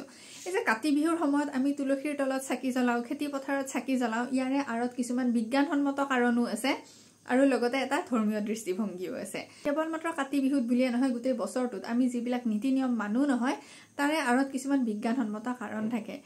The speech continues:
কিন্তু পৰিতাপৰ বিষয় হৈছে এইটো, কিছুমান লোক আছে আজিকালি, তেওঁলোক খুব বেছি আধুনিক হৈ গৈছে। তেওঁলোকে মানে কেনেকুৱা কৰে, ধৰক এই আজিকালিৰ যুগতে আৰু কাতি বিহু পালে নে, তুলসীৰ তলত চাকি জ্বলাই নে, এনেকুৱা কৰাটো একেবাৰে অনুচিত।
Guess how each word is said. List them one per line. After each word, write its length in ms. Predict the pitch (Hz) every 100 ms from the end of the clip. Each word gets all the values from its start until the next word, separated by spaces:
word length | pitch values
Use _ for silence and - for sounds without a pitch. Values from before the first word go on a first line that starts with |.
| - - _
কিন্তু 160 | 311 330
পৰিতাপৰ 560 | 311 294 302 311 320 320
বিষয় 240 | 277 330
হৈছে 240 | 320 277 311
এইটো, 400 | 254 262 269 285
কিছুমান 380 | 285 330 330 294
লোক 220 | 262 277
আছে 180 | 294 302
আজিকালি, 440 | 262 254 240 262 254 -
তেওঁলোক 260 | 311 330 -
খুব 140 | 359
বেছি 380 | 240 233 233 302
আধুনিক 440 | 262 254 220 208
হৈ 100 | 220
গৈছে। 560 | - 175 180 - - - - - -
তেওঁলোকে 360 | 302 311 320
মানে 200 | 320 320
কেনেকুৱা 320 | 311 277 277 285
কৰে, 200 | 277 277
ধৰক 300 | 285 294 302
এই 120 | 359
আজিকালিৰ 520 | 370 240 254 269 285
যুগতে 320 | 254 262 262
আৰু 220 | 269 269
কাতি 280 | 269 247 262
বিহু 240 | 247 262 262
পালে 300 | 254 233 233
নে, 180 | 240
তুলসীৰ 400 | 240 240 233 254
তলত 240 | 240 233 240
চাকি 220 | 269 247
জ্বলাই 260 | 233 196 202
নে, 200 | 208 277 - - - -
এনেকুৱা 340 | 233 247 262
কৰাটো 340 | 247 233 233
একেবাৰে 560 | 262 - - 262 220 165
অনুচিত। 380 | 175 190 202